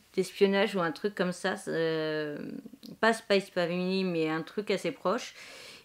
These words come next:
Et l'autre ne m'intéressait absolument pas. Et comme Moriarty, j'ai beaucoup de retard parce que j'ai que les trois premiers tomes,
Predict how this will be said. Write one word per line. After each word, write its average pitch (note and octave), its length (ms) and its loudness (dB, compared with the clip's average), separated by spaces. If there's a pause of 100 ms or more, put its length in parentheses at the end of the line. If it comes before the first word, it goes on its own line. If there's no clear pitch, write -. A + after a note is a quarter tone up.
Et A3+ 280 10
l'autre A3 280 8
ne G#3 100 6
m'intéressait F3 720 2
absolument D#3+ 520 0
pas. A3 380 6
Et A3 200 6
comme A3+ 180 6
Moriarty, G3+ 720 4
j'ai F#3 140 0
beaucoup G3+ 280 2
de A3+ 60 4
retard G#3+ 460 4
parce F3+ 200 -2
que F#3+ 160 -2
j'ai F3 200 -6
que - 140 2
les G3 220 4
trois A3 220 -2
premiers F#3 320 0
tomes, G3+ 300 4